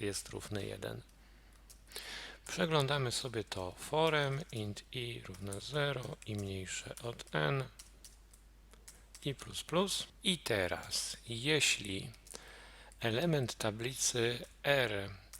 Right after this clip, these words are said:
i plus jeden jest równy temu wcześniejszemu,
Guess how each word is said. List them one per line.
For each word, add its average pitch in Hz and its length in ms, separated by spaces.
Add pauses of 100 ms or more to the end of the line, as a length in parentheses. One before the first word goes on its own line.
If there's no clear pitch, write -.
(160)
i 87 160
plus - 360
jeden 95 480 (1200)
jest 110 400
równy 113 640
temu 165 260
wcześniejszemu, 98 1160